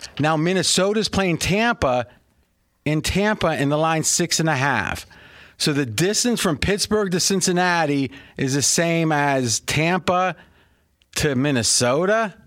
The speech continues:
Nah, wrong. And I'm telling you, late buys, December buys actually have a bad record. I think this is a bunch of turmoil. Here's why I like, though, the money line.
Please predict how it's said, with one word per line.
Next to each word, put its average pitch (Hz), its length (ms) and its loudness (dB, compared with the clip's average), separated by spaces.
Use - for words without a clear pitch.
Nah, 123 540 0
wrong. 131 540 0
And 127 160 -2
I'm 127 120 -2
telling 190 420 0
you, 104 240 0
late 156 440 0
buys, 147 600 0
December 170 640 0
buys 175 440 0
actually 143 320 0
have 143 180 0
a 127 60 0
bad 131 600 0
record. 127 640 0
I 156 160 2
think 165 260 -2
this 135 220 0
is 117 100 0
a 120 60 0
bunch 135 280 0
of 113 60 -6
turmoil. 156 480 2
Here's 208 340 0
why 196 460 0
I 143 100 2
like, 151 360 0
though, 139 400 0
the 117 160 -4
money 131 320 2
line. 104 300 0